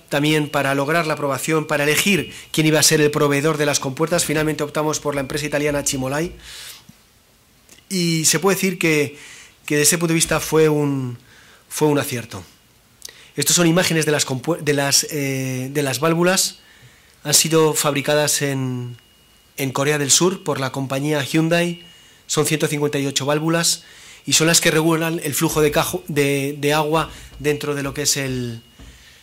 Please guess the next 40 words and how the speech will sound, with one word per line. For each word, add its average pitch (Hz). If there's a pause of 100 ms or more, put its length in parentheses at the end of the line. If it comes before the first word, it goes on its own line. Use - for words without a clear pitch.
(120)
dentro 143
de 143
lo 139
que 143
es 139
el, 127
el 139
canal. 151 (1600)
Unas 151
imágenes 147 (380)
de 143
las 131
pruebas, 165
de 143
los 135
test 170 (500)
de 135
dichas 143 (1040)
válvulas. 156 (320)
Y 147
esto 156
es -
una 160
imagen 156
de 147
las 139
compuertas. 123 (400)
Tampoco 151
me 160
voy 160
a -
extender 151
un 147
poco 151
en 147
las -
compuertas, 147
como 139
decía 139
antes, 147